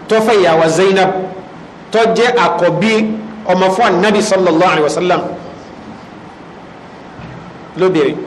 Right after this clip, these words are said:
Ànábì ní, "Fa haddathani," nígbà tó fẹ́ fẹ́ ọmọ mi, àti ìgbà tó fẹ́ ọmọ mi tán, kò sí ń tọ́ sọ fún mi rí, fa sadaqani, òótọ́ mo máa bá ń bẹ̀.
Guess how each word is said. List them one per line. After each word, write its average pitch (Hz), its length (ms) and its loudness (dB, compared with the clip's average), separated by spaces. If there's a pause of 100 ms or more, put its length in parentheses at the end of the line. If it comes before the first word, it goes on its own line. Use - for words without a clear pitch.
(2250)
Ànábì 285 440 4
ní, 269 180 2 (540)
"Fa 339 120 2
haddathani," 254 920 2 (240)
nígbà 370 240 4
tó 220 80 2
fẹ́ 233 220 2
fẹ́ 233 160 4
ọmọ 180 180 2
mi, 180 100 -2 (1200)
àti 214 240 2
ìgbà 214 100 2
tó 214 80 2
fẹ́ 254 120 4
ọmọ 233 160 4
mi 208 80 2
tán, 247 200 4 (920)
kò 427 180 2
sí 277 300 2
ń 247 120 2
tọ́ 277 120 4
sọ 269 160 2
fún 254 160 0
mi 226 80 2
rí, 254 320 2
fa 185 100 4
sadaqani, 190 560 2 (220)
òótọ́ 180 320 4
mo 190 100 2
máa 202 160 4
bá 202 140 4
ń 202 100 2
bẹ̀. 185 120 2